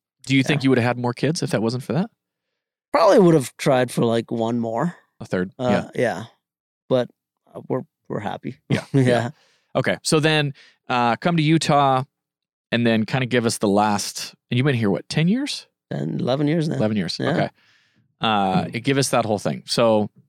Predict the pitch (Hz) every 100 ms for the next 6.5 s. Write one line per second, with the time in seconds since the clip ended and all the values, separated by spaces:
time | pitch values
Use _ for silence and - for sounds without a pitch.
0 | _ 123 117 104 - 156 156 135 127 135
1 | 127 120 117 - 117 123 170 180 - 131
2 | - 101 - 82 - 139 139 131 156 160
3 | 214 214 233 175 - 127 139 143 160 147
4 | - - 143 151 143 156 - 156 143 185
5 | 233 - - - _ _ _ _ _ -
6 | 240 247 226 151 -